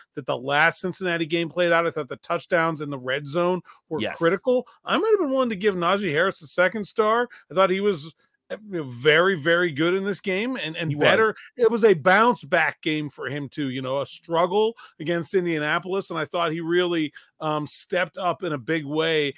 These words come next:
Speaker 1: after a disappointing week, had the touchdown, really solid yards per carry, and very, very, very few negative plays. He was,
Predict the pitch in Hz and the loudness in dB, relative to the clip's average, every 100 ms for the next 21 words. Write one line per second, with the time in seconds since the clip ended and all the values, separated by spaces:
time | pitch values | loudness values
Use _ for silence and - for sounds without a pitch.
0 | - - 170 151 170 139 175 160 170 - | -14 -10 -6 -4 -4 -6 -6 -6 -6 -6
1 | 170 170 160 156 156 147 151 143 - 165 | -6 -4 -4 -4 -6 -6 -8 -8 -8 -8
2 | - - 156 151 147 _ _ 143 156 175 | -8 -4 -2 -2 -4 _ _ -4 2 4
3 | 180 160 - 170 165 143 151 156 - 160 | 2 -2 -2 0 0 -2 -2 -2 -8 -16
4 | 131 151 151 143 - _ - 165 - 160 | -6 -2 0 -2 -8 _ -6 -6 -6 -6
5 | 156 190 214 220 - 208 202 202 175 175 | -2 2 2 0 -4 0 2 2 2 2
6 | 180 170 - 175 160 151 147 135 - 139 | 2 0 -4 -8 -2 -2 -2 -8 -8 -8
7 | 117 - 180 175 - | -6 -10 -6 -6 -6